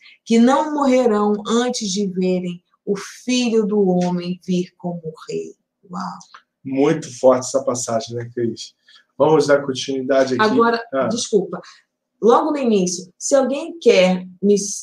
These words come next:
Speaker 1: é, me, ser meu
Speaker 2: Então,
Speaker 1: seguidor,
Speaker 2: esqueça
Speaker 1: seus
Speaker 2: seus
Speaker 1: próprios
Speaker 2: próprios
Speaker 1: interesses.
Speaker 2: interesses.
Speaker 1: Esteja pronto para morrer,
Speaker 2: Pronto para morrer.
Speaker 1: morrer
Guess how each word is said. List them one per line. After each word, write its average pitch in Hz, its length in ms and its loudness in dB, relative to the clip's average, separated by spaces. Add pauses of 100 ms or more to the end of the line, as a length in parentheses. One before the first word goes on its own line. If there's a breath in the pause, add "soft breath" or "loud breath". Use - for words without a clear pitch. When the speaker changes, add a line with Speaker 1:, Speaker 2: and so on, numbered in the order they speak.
(140)
Speaker 1:
é, 160 360 2
me, 185 180 2
ser - 180 4
meu 202 140 6
Speaker 2:
Então, - 40 2
Speaker 1:
seguidor, 202 720 4
Speaker 2:
esqueça 170 880 0
Speaker 1:
seus - 40 -2
Speaker 2:
seus 254 240 0
Speaker 1:
próprios 262 260 2
Speaker 2:
próprios 277 260 2
Speaker 1:
interesses. 392 640 4
Speaker 2:
interesses. - 300 -18
Speaker 1:
Esteja 240 320 -2
pronto 262 480 -6
para 247 280 -2
morrer, 247 300 0
Speaker 2:
Pronto 190 600 4
para 147 440 2
morrer. 139 360 -2
Speaker 1:
morrer 208 680 4